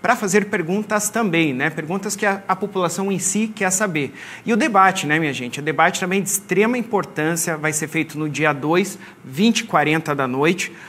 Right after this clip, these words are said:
Ah, vocês todos são convidados, eu sempre disse, digo isso, mais que especiais pra acompanhar. Você que ainda não tem o seu voto definido, esses são momentos extremamente importantes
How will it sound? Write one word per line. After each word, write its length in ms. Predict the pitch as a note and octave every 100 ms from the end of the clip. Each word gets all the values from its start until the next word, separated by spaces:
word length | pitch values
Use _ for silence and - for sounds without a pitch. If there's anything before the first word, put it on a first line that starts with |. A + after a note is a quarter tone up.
| -
Ah, 760 | - D3+ D3+ D3+ D3 D3 D3 - - - - -
vocês 520 | D3+ F#3 F#3+ G#3 G#3
todos 500 | - D#3+ D#3+ A#2 - -
são 240 | - F#3+ G3+
convidados, 540 | F#3+ C#3 D3+ D#3 C#3
eu 40 |
sempre 360 | D3 - F3 D3+
disse, 440 | C3+ D3+ - D3
digo 320 | D3+ D3 D3 D3+
isso, 240 | E3 E3+
mais 280 | D#3+ F3+ G3
que 60 | E3+
especiais 500 | - D#3 - E3 E3
pra 140 | -
acompanhar. 800 | F#3 G#3+ G#3 A3 A#3+ F3 C#3+ - - - -
Você 280 | D#3 D3+ G#3
que 120 | G#3+
ainda 440 | G#3+ F3+ G#3 G3 D#3+
não 200 | F3 G3
tem 280 | E3+ F3
o 60 | F3
seu 160 | - C3+
voto 300 | D3 C#3+ C#3
definido, 580 | C3 - D3 E3+ - - -
esses 340 | F3 G#3 G#3
são 160 | - E3+
momentos 400 | C#3+ C#3+ E3+ E3
extremamente 960 | D#3 - E3+ G#3 A#3 G#3 D#3 D#3 D3+
importantes 640 | E3 C#3 B2 C#3+ D3+ E3